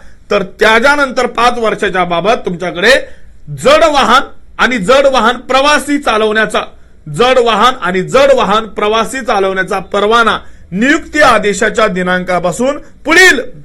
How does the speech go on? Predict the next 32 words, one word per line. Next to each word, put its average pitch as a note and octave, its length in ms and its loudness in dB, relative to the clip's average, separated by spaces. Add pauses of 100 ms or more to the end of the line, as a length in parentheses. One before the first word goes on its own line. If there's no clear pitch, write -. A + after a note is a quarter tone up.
(180)
पाच A#3+ 320 2
वर्षात G3+ 500 0
प्राप्त F#3 480 -8
करणं F3 400 -6
बंधनकारक D3+ 840 0 (360)
राहील. C3+ 320 -8 (160)
मग C#3 80 -14
सध्या F3+ 360 -2
जर - 260 4
फॉर्म B3 200 0
भरताय B3 300 -4 (340)
तर F#3+ 60 -6
तुमच्याकडे G#3+ 400 -2
एल G#3 180 0
व्ही G#3+ 240 -4
एम G#3+ 140 -4 (100)
टी B3 100 0
आर A3 160 0 (300)
एवढं A3 260 2
जरी A#3+ 220 4
असेल G3 640 -4
तरी A3+ 180 2
सुद्धा F#3+ 280 -6
तुम्हाला F3+ 320 -6
काय E3+ 160 -4
करता D#3+ 260 -8
येणार D#3+ 200 -8
आहे? F3 240 2 (340)
फॉर्म B3 280 0
मात्र F3+ 320 -6
भरता D3 360 -4
येणार F#3+ 300 2